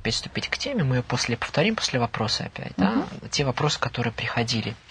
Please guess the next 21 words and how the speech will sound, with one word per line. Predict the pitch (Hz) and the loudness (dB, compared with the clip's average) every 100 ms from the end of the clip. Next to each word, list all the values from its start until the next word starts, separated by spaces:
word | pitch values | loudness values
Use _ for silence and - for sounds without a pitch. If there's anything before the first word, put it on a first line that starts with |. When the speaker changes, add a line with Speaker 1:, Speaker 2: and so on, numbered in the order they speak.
| - - | -18 0
Speaker 1:
от | |
вас, | 143 165 | 4 4
дорогие | 139 127 120 | 4 4 4
друзья, | 117 117 139 | 4 4 4
на | 131 | 4
наши | 120 - | 4 2
студийные | 127 113 123 110 | 2 4 2 2
коммуникаторы. | 120 123 135 208 226 180 147 - - - | 2 0 4 4 4 0 -2 -6 -8 -10
Их | - | -6
вам | - 110 | -2 0
сейчас | 120 - 113 | 2 2 0
покажут | - - 196 165 - - _ _ _ _ _ _ _ - - - | 0 2 2 0 -6 -16 _ _ _ _ _ _ _ -8 -8 -6
в | - - - - | -8 -8 -12 -2
плашечке | 120 107 - - | 2 4 2 0
специальной, | - - - 113 110 107 | -6 -6 -4 -2 -2 -2
да, | 110 165 | 0 2
вы | 131 | 0
помните, | - 107 107 - | -2 -4 -4 -2
у | 110 | -2
нас | 101 98 | 0 -2
Skype, | - 160 208 | 0 0 0